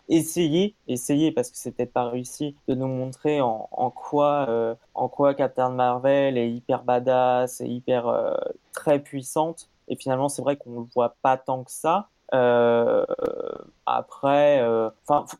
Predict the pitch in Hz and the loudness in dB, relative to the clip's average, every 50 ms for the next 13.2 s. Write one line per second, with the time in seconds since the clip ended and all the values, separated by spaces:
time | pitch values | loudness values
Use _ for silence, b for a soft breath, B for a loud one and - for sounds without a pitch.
0 | - 151 131 143 156 151 160 156 156 - - 165 156 151 147 143 147 147 151 160 | -10 -6 0 0 2 4 4 4 2 2 0 0 0 0 2 2 0 2 2 2
1 | 160 175 175 165 147 127 127 - - - 160 151 151 135 - - 139 139 - 147 | 2 4 4 4 4 4 2 0 -2 -2 0 0 0 -2 -6 -8 -10 -4 0 2
2 | 139 131 - 139 131 135 139 135 143 147 143 139 120 123 123 - 131 123 127 127 | 2 2 0 -2 -2 0 2 2 0 0 0 2 2 2 2 2 0 0 0 -2
3 | 123 131 135 - _ - 135 131 123 131 127 127 131 135 127 - - 147 135 131 | -4 -4 -6 -6 _ -2 -2 0 0 -2 -4 -4 -6 -10 -10 -10 -10 -8 -6 -4
4 | 139 139 131 123 120 117 117 120 139 156 160 151 143 - _ _ 127 135 135 143 | -4 -2 -2 -2 -4 -4 -4 -2 0 0 0 -2 -4 -8 _ _ -4 -4 -2 0
5 | 135 131 127 127 127 127 139 143 143 135 127 - - 127 - 135 131 135 139 135 | 0 2 2 2 0 0 0 0 0 0 -2 -4 -6 -4 -4 -2 -2 0 0 0
6 | 123 120 120 120 120 120 117 117 117 120 120 123 135 131 127 - - - 135 120 | 0 0 -2 -4 -4 -4 -4 -2 -2 -2 -2 -4 -4 -6 -6 -10 -10 -8 -8 -8
7 | 120 120 - - 127 123 120 117 113 - - 120 120 120 - _ 123 117 120 117 | -8 -8 -6 -4 -2 -2 0 -2 -2 -2 -2 -2 -2 -2 -2 _ -8 -10 -8 -4
8 | - 143 151 156 - - _ _ - - 64 67 69 - 76 80 78 - - - | -2 -2 -2 -2 -4 -8 _ _ -10 -8 -8 -6 -6 -6 -8 -8 -10 -10 -12 -14
9 | - - 131 120 117 117 117 113 110 - - - 131 120 117 117 120 120 120 123 | -10 -4 -2 0 0 0 0 -2 -4 -8 -6 -4 -2 0 0 0 -2 -2 -2 -2
10 | 127 127 131 143 135 123 120 120 127 131 131 - - 127 123 - - 123 120 117 | -2 0 0 0 0 -2 -2 -4 -6 -6 -6 -6 -6 -6 -4 -2 -2 -4 -2 -4
11 | 117 117 117 120 117 - 143 139 139 139 135 127 117 120 131 _ - - - 120 | -4 -4 -4 -6 -6 -6 -6 -4 -4 -6 -8 -10 -12 -14 -16 _ -16 -12 -10 -10
12 | - - - 123 123 123 120 120 120 123 120 123 123 - _ 135 135 143 139 - | -10 -10 -14 -16 -14 -16 -16 -16 -16 -16 -12 -12 -12 -12 _ -2 -2 -2 -2 -2
13 | - 123 113 | -2 -4 -4